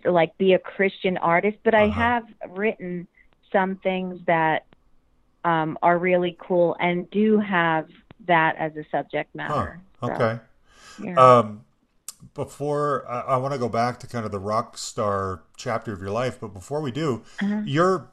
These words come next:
Speaker 2: married and have, like, five kids? Is this right?
Speaker 1: I do. Yes, yes.
Speaker 2: So you couldn't
Speaker 1: And
Speaker 2: be
Speaker 1: they're all
Speaker 2: more of, like, a
Speaker 1: mine. They all,
Speaker 2: mom. <laughs>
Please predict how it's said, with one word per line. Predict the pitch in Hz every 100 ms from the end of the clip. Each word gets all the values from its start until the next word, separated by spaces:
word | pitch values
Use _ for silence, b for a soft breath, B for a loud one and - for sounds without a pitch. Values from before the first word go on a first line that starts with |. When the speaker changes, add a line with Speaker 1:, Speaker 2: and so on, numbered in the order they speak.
| _ _ _ -
Speaker 2:
married | 131 139 156 180 151
and | 120
have, | 131 104
like, | 104 98
five | - 113 143 -
kids? | - 113 160 160 - - _ _
Is | 120 131
this | 160
right? | 110 135 180
Speaker 1:
I | 190
do. | 180 196 175 156 151 165 - _ -
Yes, | 190 160 165 -
yes. | - - _ _ _ B B
Speaker 2:
So | - 196
you | 185 208
couldn't | 220 220
Speaker 1:
And | 190
Speaker 2:
be | 202
Speaker 1:
they're | 220 220
all | 247
Speaker 2:
more | 190
of, | -
like, | - -
a |
Speaker 1:
mine. | 135
They | 143 185
all, | 208 226 240 127
Speaker 2:
mom. | _
<laughs> | 175